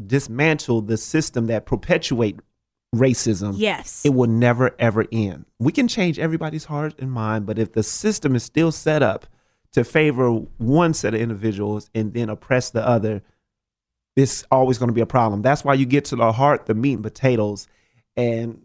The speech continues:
Speaker 1: you know, sadly, this is what the country's been based off of.
Speaker 2: Do you
Speaker 1: This is
Speaker 2: ever
Speaker 1: the
Speaker 2: wish
Speaker 1: backbone of it.
Speaker 2: that there was, like, a simulation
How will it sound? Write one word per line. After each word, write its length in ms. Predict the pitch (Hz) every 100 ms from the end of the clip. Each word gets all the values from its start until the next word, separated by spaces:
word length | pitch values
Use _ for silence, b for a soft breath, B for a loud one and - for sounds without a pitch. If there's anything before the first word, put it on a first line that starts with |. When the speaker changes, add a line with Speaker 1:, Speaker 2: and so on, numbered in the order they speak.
| -
Speaker 1:
you 140 | 131
know, 160 | 113 110
sadly, 420 | - 156 175 165
this 300 | 117 143 143
is 80 | 123
what 240 | 120 139
the 60 | -
country's 360 | - 147 160
been 140 | 156 104
based 300 | 220 208 -
off 240 | 214 -
of. 120 | 110 107
Speaker 2:
Do 60 |
you 40 | 440
Speaker 1:
This 80 | 523
is 60 |
Speaker 2:
ever 120 | 427 339
Speaker 1:
the 80 | 208
Speaker 2:
wish 280 | 233 233 160
Speaker 1:
backbone 500 | 208 233 233 139 120
of 180 | 104 104
it. 40 |
Speaker 2:
that 120 | 269
there 160 | 320 339
was, 140 | 330
like, 160 | 254 240
a 60 |
simulation 880 | 202 - 277 262 214 175 170 156 -